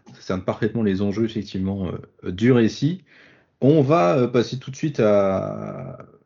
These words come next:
bah, euh, vous allez nous, me, me don-, nous donner, euh, votre avis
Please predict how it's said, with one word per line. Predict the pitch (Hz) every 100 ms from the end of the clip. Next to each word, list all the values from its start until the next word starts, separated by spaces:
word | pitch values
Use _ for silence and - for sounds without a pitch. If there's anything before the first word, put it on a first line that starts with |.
| -
bah, | 92 90
euh, | 90 90 90 87
vous | 87 85
allez | 87
nous, | 98 92 90
me, | 90 87 69 - -
me | 104
don-, | 92 110
nous | 110 131 170
donner, | 113 104 139 -
euh, | 92
votre | 87 143 -
avis | 123 113